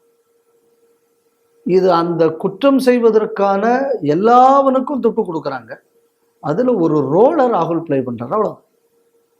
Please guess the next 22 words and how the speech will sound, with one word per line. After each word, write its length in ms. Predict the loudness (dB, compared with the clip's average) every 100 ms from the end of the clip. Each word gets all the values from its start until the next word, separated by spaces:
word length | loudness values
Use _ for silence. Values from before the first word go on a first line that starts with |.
| _ _ _ _ _ _ _ _ _ _ -20 -8
பாராளுமன்ற 680 | -4 0 0 0 -2 0 -2
மாண்பு 480 | 0 -2 -4 -6 -10 -12
அப்படி 280 | -8 -4
பேசி 240 | 0 -2 -2
போடலாமா, 500 | -4 -2 -2 -4 -6
இப்படி 260 | -8 -6 -4
பேசி 280 | -2 -2 -2
போடலாமான்னு 540 | -4 -6 -4 -6 -6
இந்த 160 | -4 -2
இந்து 300 | 0 0 0
பேப்பர்னு 420 | 0 -2 -4 -4
ஒரு 180 | -4 -2
பையன் 260 | -2 -2
எழுதிக்கிட்டு 320 | -4 -6 -8
இருப்பான் 320 | -14 -16 -18 -8
இந்த 140 | -4 -2
மாதிரி. 360 | -2 -6 -8 _ _ _ _ _ _
அது 160 | -6 -2
மாதிரி 240 | 0 0
ரெண்டு 220 | -2 -2
மூணு 160 | -2 -2
பையலு 320 | -2 -2 0